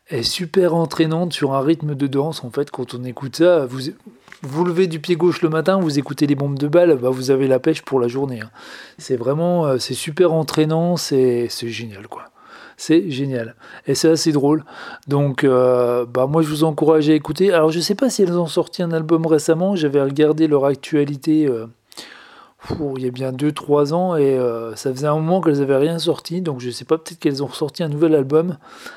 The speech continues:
Euh, moi, j'en connaissais deux ou trois et qui étaient, euh, pff, c'est, c'est, c'est génial, quoi. Moi, j'adore. Voilà. Donc, faites-vous votre avis à nouveau, hein.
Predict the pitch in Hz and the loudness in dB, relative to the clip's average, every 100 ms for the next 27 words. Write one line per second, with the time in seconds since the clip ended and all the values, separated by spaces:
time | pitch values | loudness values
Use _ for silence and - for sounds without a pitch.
0 | - - - _ - 127 123 123 120 143 | -20 -20 -20 _ -6 -4 -2 -4 -6 -4
1 | 151 156 160 151 151 - 147 151 170 151 | -2 0 0 -2 -2 0 0 0 0 -2
2 | - 147 156 143 - 110 113 104 92 85 | -2 2 2 0 -4 -12 -12 -12 -12 -14
3 | 92 92 - _ - - - - - - | -18 -20 -20 _ -18 -16 -18 -20 -18 -12
4 | - - 98 101 - 131 120 120 107 110 | -12 -12 -14 -12 -10 -8 -8 -8 -10 -12
5 | - 202 135 131 120 101 - _ - 104 | -16 -12 -6 -4 -4 -6 -12 _ -10 -10
6 | - _ - 127 - 160 147 160 147 143 | -14 _ -6 -6 0 -2 0 -2 -2 0
7 | - 127 143 147 127 123 165 156 | 0 0 2 0 0 -2 -2 -4